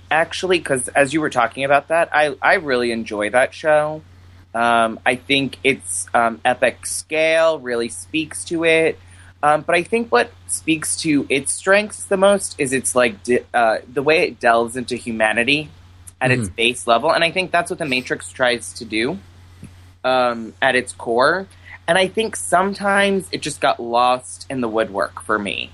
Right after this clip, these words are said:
Speaker 1: Um, but again, it's a movie that I haven't revisited in a really long time.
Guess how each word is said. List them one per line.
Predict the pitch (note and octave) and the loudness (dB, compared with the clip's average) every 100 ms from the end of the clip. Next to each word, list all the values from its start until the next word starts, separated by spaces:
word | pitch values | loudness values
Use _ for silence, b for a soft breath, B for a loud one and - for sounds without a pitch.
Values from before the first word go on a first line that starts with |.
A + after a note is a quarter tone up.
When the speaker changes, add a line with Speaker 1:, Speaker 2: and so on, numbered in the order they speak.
| - - | -18 -4
Speaker 1:
Um, | A2+ A2 G#2+ G#2 G2+ F#2 - | 2 4 4 2 -2 -6 -2
but | F#3 | 0
again, | F#3 G3 F#3 E3 | 0 2 2 2
it's | C#3+ C3 | -2 -6
a | C3+ | -6
movie | C#3 C3+ | -4 -2
that | B2 | 2
I | A2 | 2
haven't | G#2+ B2 C#3+ G#2+ | 2 0 -2 -6
revisited | G#2 G#2+ G#2+ C3 C#3 | -6 -6 -4 -4 -2
in | C3 | 0
a | G#2 | -2
really | F#2+ G2+ G#2 G#2 G#2+ | -2 -2 0 2 0
long | G#2+ G#2 G#2 | 2 2 0
time. | G#2 G#2+ G#2 G#2+ B2 | 0 2 2 2 -2